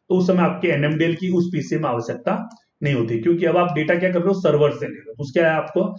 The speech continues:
Oracle version रहेगा, Oracle version में क्या करता है, Report और सिमुलेशन software का, वो अपनी आईपी, आईडी के आधार पे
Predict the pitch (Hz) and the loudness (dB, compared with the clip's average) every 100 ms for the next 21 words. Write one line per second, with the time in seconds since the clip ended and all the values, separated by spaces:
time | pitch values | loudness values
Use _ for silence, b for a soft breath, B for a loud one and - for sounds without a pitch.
0 | B - 135 147 185 175 165 175 170 170 | B -4 0 2 4 4 4 2 4 4
1 | 170 202 143 147 175 165 151 160 160 170 | 4 0 0 0 2 2 2 -2 0 0
2 | 147 143 151 131 151 147 151 147 160 147 | 0 -2 -4 -2 -2 0 0 -4 -4 -6
3 | 147 170 147 - 147 180 185 B B - | -4 -4 -4 -4 -4 -2 -6 B B -2
4 | 190 180 180 180 165 135 - 180 156 139 | -2 -2 -2 -2 0 -2 -2 -2 0 -2
5 | 147 175 175 143 147 143 202 | 0 0 2 0 0 0 -2